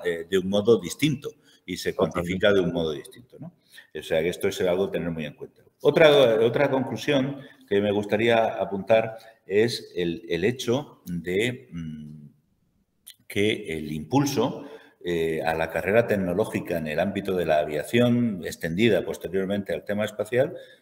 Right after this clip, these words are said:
Speaker 1: pues es un tema que no, que ha trascendido de una forma infinita al ámbito puramente militar de las operaciones militares y ha tenido una trascendencia y un impacto en, en el desarrollo tecnológico global inmenso y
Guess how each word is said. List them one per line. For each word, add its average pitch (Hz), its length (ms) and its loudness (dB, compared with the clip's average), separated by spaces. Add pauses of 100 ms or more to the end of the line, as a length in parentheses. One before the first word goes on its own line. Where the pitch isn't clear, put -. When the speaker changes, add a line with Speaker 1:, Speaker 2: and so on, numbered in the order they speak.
(140)
Speaker 1:
pues - 200 -12
es 90 120 -8
un 107 100 -6
tema 139 280 0
que 87 140 -2
no, 90 460 -2
que - 60 -8
ha 78 80 -4
trascendido 107 600 0
de 101 40 4
una 90 140 0
forma 95 260 -4
infinita 98 680 -2 (280)
al 78 260 0
ámbito 92 400 2
puramente 92 500 0
militar 85 400 0
de 107 120 2
las 98 140 2
operaciones 82 500 -8
militares 95 600 0 (300)
y 82 80 -4
ha 82 80 0
tenido 92 600 0
una 82 360 -4
trascendencia 87 1000 2 (260)
y 87 80 -2
un 90 80 4
impacto 85 720 2
en, 78 520 -4
en 78 200 -6
el 76 100 -8
desarrollo 80 480 -2
tecnológico 87 680 -2
global 87 540 6 (360)
inmenso 107 800 2
y 80 240 -8